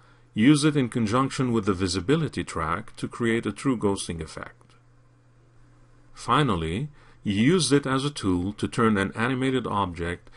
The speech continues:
into an abstract, almost surreal wave that can be used as a logo for a company or a product. In fact, this is how the Autodesk product logos were created, from various animated motions.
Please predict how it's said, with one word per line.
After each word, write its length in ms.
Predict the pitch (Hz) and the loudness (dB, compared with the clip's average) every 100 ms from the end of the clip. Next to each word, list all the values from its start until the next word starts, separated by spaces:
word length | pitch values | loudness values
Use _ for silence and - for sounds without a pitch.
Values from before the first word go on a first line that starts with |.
| - - | -20 -4
into 260 | 101 104 92 | -4 0 0
an 120 | 101 | 2
abstract, 760 | 107 - - 98 98 90 - - | 0 -2 -4 -2 -2 -4 -12 -8
almost 600 | 120 135 127 131 120 - | -4 -2 0 -2 -2 -2
surreal 440 | 110 101 117 117 98 | 0 0 0 0 0
wave 600 | 92 120 85 87 123 - - - - - | 0 0 0 -4 -8 -12 -20 -20 -20 -8
that 160 | 226 220 | -6 0
can 200 | 214 170 | 2 2
be 100 | 120 | 2
used 300 | 101 95 98 | 2 2 2
as 140 | 98 | 0
a 60 | 98 | 0
logo 400 | 95 92 87 87 | 2 2 0 -4
for 180 | - 85 | -2 -6
a 60 | |
company 500 | - - 82 - 78 | -4 -6 -6 -6 -8
or 140 | 76 76 | -6 -8
a 60 | |
product. 600 | - - 82 - - - - _ - - _ _ _ - - | -8 -10 -10 -12 -18 -20 -20 _ -20 -20 _ _ _ -20 -8
In 120 | 76 | -8
fact, 440 | - 101 95 - - - - - | -2 0 0 -6 -18 -20 -6 0
this 200 | 139 107 | 2 2
is 120 | 87 | -2
how 240 | 87 95 | 0 0
the 100 | 92 | 2
Autodesk 500 | 92 95 87 90 - | 0 0 0 -2 -6
product 460 | - 95 90 82 101 | -4 -2 0 -2 -2
logos 400 | 98 85 80 85 | 0 0 -4 -4
were 100 | 80 | -8
created, 560 | - 98 98 92 80 - - - | -8 -2 -2 -2 -6 -14 -20 -18
from 260 | - 82 | -10 -6
various 360 | 82 85 85 - | -2 -2 -2 -4
animated 500 | 80 80 80 80 73 | -6 -6 -6 -8 -6
motions. 600 | 87 82 - - - - | -8 -8 -12 -18 -20 -20